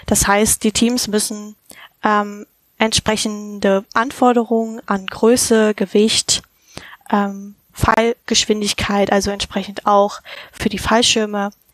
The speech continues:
eben einhalten und all das überprüfen wir. Und, ähm, wenn dann eben etwas noch nicht passt, haben die Teams immer noch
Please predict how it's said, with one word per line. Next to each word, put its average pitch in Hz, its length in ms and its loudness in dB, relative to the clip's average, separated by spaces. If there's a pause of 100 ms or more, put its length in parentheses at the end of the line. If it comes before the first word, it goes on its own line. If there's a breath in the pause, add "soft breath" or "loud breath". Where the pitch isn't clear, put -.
(120)
eben 214 180 2
einhalten 269 680 0
und 208 280 -8
all 202 140 2
das 214 200 2
überprüfen 269 600 0
wir. 254 280 4 (480 loud breath)
Und, 214 440 -4
ähm, 208 480 0
wenn 202 280 -2
dann 208 240 2
eben 220 240 2
etwas 208 340 -2
noch 196 140 -8
nicht 190 180 -4
passt, - 420 -2 (400 loud breath)
haben 220 200 2
die 208 120 2
Teams 220 360 2
immer 240 220 2
noch 226 360 2